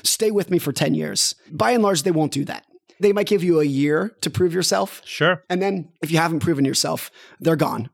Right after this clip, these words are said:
Speaker 1: And then your business walks out the door and you're done. So even if you are, if you're a professional fund manager, and even if you are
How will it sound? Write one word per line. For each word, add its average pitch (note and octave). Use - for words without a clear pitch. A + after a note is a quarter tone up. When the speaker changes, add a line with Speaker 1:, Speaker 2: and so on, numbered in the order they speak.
Speaker 1:
And D#3+
then D#3+
your D#3+
business D3+
walks -
out B2
the C#3
door D3+
and -
you're D#3+
done. -
So -
even B3
if A3
you F#3
are, E3
if F3+
you're G#3
a F3
professional D#3+
fund D#3
manager, C3
and D#3+
even G#3
if F#3
you E3
are E3+